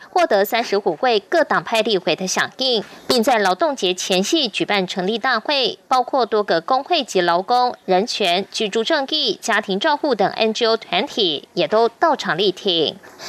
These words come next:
赖香伶致辞时盘点出多项有关公益劳权的重要法案迟未通过立法，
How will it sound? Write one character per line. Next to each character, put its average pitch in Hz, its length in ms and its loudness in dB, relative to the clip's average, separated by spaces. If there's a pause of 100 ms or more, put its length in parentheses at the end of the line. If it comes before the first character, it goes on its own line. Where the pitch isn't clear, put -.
(200)
赖 233 100 6
香 226 160 2
伶 214 160 2
致 226 160 -2
辞 185 220 -2
时 185 240 0
盘 190 260 0
点 190 240 0
出 240 240 0
多 226 220 2
项 214 260 0
有 202 160 4
关 208 280 0
公 226 220 0
益 277 280 -2
劳 196 220 2
权 185 260 -2
的 233 100 0
重 220 200 0
要 202 120 2
法 156 200 0
案 247 360 0
迟 - 280 -2
未 185 120 2
通 202 220 -2
过 220 140 2
立 294 160 0
法， 165 400 -2